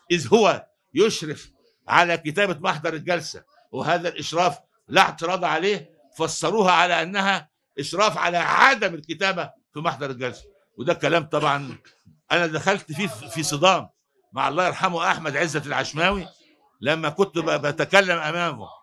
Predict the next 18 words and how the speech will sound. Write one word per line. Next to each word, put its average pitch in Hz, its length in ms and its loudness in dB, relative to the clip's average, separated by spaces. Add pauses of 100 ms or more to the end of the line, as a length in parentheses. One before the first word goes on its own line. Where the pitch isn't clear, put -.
(460)
في 147 100 -6
قضية 160 480 0
الذرة 165 320 -2
الخضراء، 185 520 0 (720)
الصفراء، 147 840 0 (680)
وبقول 165 420 2
حتة 185 400 0
ما 180 120 -2
عجبتوش، 160 640 -2
قال 185 140 2
لي: 165 120 -8
"الكاتب 180 500 -8 (360)
لا 175 180 4
تكتب". 170 440 0 (880)
فأنا 170 340 4
قلت 180 280 -2
للكاتب: 175 680 0
"اكتب". 135 340 -4